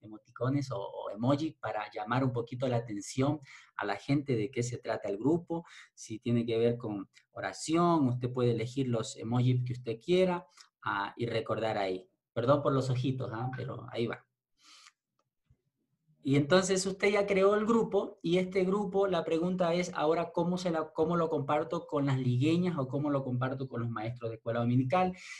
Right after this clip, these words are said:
Si es una clase de escuela dominical, ¿cómo lo comparto con los niños? Ah, usted tiene que dar tap aquí, en esta barrita donde está el nombre. Algo súper importante es que, eh,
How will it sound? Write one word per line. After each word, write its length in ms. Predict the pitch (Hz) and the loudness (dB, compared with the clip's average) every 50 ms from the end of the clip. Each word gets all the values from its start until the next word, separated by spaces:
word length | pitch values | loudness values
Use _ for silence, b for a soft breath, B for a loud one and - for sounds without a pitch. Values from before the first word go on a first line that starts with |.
| B | B
Si 160 | - - 131 131 | -8 -4 -2 0
es 100 | 131 143 | 2 4
una 240 | 135 123 117 123 | 4 4 2 2
clase 360 | 127 151 156 175 185 - 170 151 | 0 2 2 2 2 2 0 0
de 80 | 139 | -2
escuela 260 | 135 - - 147 147 | -2 -2 -2 -2 -2
dominical, 520 | 143 139 135 123 127 127 123 151 160 156 156 | 0 0 0 0 0 0 0 -2 -4 -4 -4
¿cómo 200 | - 185 196 202 | -6 -4 -2 -2
lo 100 | 190 185 | -2 -2
comparto 420 | 170 160 143 - 160 165 - 175 - | -2 -4 -4 -4 -4 -4 -4 -2 0
con 120 | 156 151 | 2 2
los 160 | 143 131 123 | 4 2 4
niños? 480 | 143 143 139 127 110 98 - - - _ B B B B B B B B _ | 4 4 6 4 4 2 -4 -10 -20 _ B B B B B B B B _
Ah, 260 | 117 113 113 117 113 113 | 0 2 2 2 0 -4
usted 340 | 123 - _ 156 147 147 - _ _ _ _ | -12 -6 _ -2 -2 -2 -4 _ _ _ _
tiene 220 | - 143 143 147 | 0 0 0 2
que 80 | 139 139 | 2 2
dar 220 | 135 143 135 - - | 2 2 0 0 0
tap 200 | 160 151 - - - | 0 0 0 -2 -4
aquí, 480 | 120 120 120 127 156 165 208 285 - _ - | -4 -2 -2 -2 -4 -4 -4 -4 -8 _ -6
en 280 | 135 123 123 123 131 | -4 0 2 2 2
esta 220 | 139 127 123 135 127 | 2 2 0 0 2
barrita 440 | 127 127 123 123 143 135 170 165 | 4 4 4 2 0 0 0 0
donde 360 | 151 139 127 120 117 113 113 B B B B _ | 0 2 0 0 0 -2 -6 B B B B _
está 380 | - 120 - - - 123 127 127 | -16 -16 -12 -2 0 2 4 4
el 140 | 127 123 120 | 4 4 4
nombre. 400 | 123 123 127 127 139 165 180 - - | 6 6 4 4 4 2 0 0 0
Algo 220 | 160 185 180 185 | 0 0 0 0
súper 280 | 185 - 175 180 180 170 | -2 -2 -4 -4 -2 -2
importante 600 | 170 151 - 147 139 - 151 151 156 - 160 151 | -2 -2 -2 -4 -2 -2 -2 -2 -2 -4 -6 -6
es 120 | 139 - | -6 -6
que, 240 | - 156 156 156 156 B B B B B B _ _ | -4 -4 -4 -4 -4 B B B B B B _ _
eh, 480 | - 117 117 113 113 113 110 - - | -4 -2 -2 0 -2 -2 -4 -6 -8